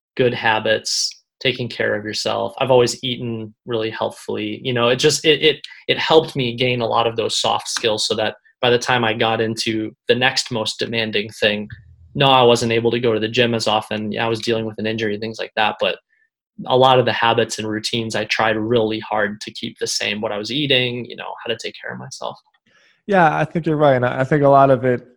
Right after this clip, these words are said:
Speaker 2: like you said, the, the hardest part about being fit is working out for the first sixty days, you know, and then you do it, and then it's just part of your routine.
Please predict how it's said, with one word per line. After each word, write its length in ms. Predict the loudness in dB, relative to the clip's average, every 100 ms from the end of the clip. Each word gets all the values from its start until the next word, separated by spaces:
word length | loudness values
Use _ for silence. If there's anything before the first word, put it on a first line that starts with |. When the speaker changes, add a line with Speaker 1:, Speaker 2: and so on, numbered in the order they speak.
| 2
Speaker 2:
like 200 | 2 2
you 80 | -2
said, 500 | 2 4 4 2 -8 _ _ _ _ _ _ _ _
the, 160 | -2 2
the 180 | 6
hardest 320 | 6 6 6 4
part 200 | 4 6
about 280 | 6 4
being 280 | 4 0 -2
fit 500 | -4 4 4 4 0 _ 2
is 500 | 4 4 0 -4 -8 _ _ _ _ _ _ _ _ 0
working 420 | 6 8 8 6
out 420 | 6 8 6 2
for 140 | 0 2
the 120 | 2
first 760 | 6 6 6 0 -6 -14 _ -4
sixty 480 | 2 2 2 0
days, 640 | 6 6 6 4 0 -2 -4 -2
you 120 | 4
know, 320 | 6 6 4
and 180 | 2 2
then 340 | 4 2 2 0
you 140 | 0
do 360 | 2 6 8 8
it, 140 | 4
and 180 | 2 2
then 120 | 2
it's 120 | 0
just 180 | -4 -6
part 300 | 2 6 6
of 160 | 6 4
your 240 | 4 4
routine. 640 | 2 0 0 0 0 -2